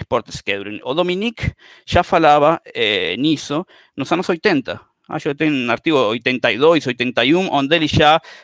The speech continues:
falaba de coloración orientada a arestas para sport scheduling, mas Dominique non era unha persoa de, de, non é unha persoa de busca local,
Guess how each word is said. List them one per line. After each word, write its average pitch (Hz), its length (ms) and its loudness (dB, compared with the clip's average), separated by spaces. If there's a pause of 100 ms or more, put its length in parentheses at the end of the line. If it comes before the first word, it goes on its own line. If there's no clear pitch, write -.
falaba 143 400 4
de 131 80 2
coloración 131 560 0
orientada 160 480 2
a 139 80 6
arestas 139 400 0
para 143 320 4
sport 123 320 -6
scheduling, 147 400 0
mas 123 160 -4
Dominique 175 320 -4
non 185 160 -2
era 185 160 2
unha 175 80 2
persoa 151 480 0
de, 117 160 0
de, 113 240 -6
non 127 240 -2
é 156 160 2
unha 110 160 -6
persoa - 240 -2
de 117 80 0
busca 131 240 -2
local, 135 400 0